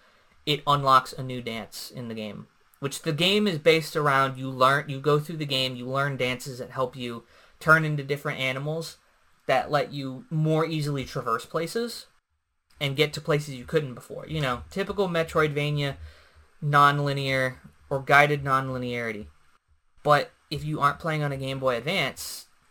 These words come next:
that version, that extra dance is flat out not available to you, which becomes a problem if you have the Virtual Console version like I do, because the game was not Game Boy Advance enhanced when it re-, released. So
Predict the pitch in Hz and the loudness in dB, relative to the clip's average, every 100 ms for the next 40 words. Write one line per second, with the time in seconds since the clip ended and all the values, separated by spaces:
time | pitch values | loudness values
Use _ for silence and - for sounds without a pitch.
0 | - 139 139 139 139 135 135 127 127 131 | -10 0 2 2 0 2 2 -2 -4 0
1 | 135 - 131 - 127 135 131 123 113 - | 2 0 -4 -6 -8 -4 -4 -6 -14 -4
2 | 127 120 110 110 110 107 117 123 147 170 | 0 2 0 -6 -10 -8 -6 -4 -4 -2
3 | 214 240 247 _ - - 170 160 180 - | -4 -4 -12 _ -20 -14 -4 0 0 -2
4 | 190 208 175 151 151 170 160 151 147 - | 0 2 2 2 6 6 8 2 0 0
5 | 151 147 135 131 147 151 160 127 131 120 | 4 6 6 4 4 4 0 2 4 4
6 | - 123 120 113 110 117 - 147 170 165 | 2 -2 -2 -4 -8 -14 2 6 6 2
7 | 120 101 - - - _ _ - 147 170 | -4 -6 -10 -20 -20 _ _ -14 4 8
8 | 143 139 - - 139 139 165 180 175 151 | 8 6 -2 -8 -6 0 0 0 -2 6
9 | 160 151 - 147 - - 156 156 151 147 | 8 8 6 -10 -14 -10 -4 -2 2 2
10 | 139 135 127 135 123 131 110 - - - | 2 -2 -4 -8 -8 -8 -8 -12 -14 -16
11 | - 127 127 120 - 131 123 120 120 110 | -10 -6 -4 -6 -6 -6 -6 -6 -8 -12
12 | - - _ _ _ - 135 131 | -16 -20 _ _ _ 0 2 2